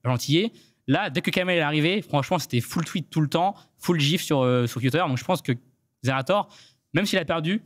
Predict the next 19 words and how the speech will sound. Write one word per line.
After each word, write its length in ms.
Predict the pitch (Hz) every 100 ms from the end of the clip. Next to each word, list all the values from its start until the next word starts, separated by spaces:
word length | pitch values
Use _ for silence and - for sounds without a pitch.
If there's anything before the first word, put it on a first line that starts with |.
| -
il 40 |
est 40 | 127
quand 100 | 143
même 120 | 135
très 180 | - 190
content 360 | 170 147 170
d'avoir 500 | 143 123 139 143 - -
un 340 | 135 127 123
adversaire 300 | 131 131 165
de 80 | 139
ce 80 | -
niveau-là, 340 | 131 127 156 - _ -
notamment 240 | 123 147
en 40 | 135
termes 120 | 123
d'influence, 380 | 120 127 151 -
pour 160 | 127
pouvoir, 240 | - 139
euh, 60 | 120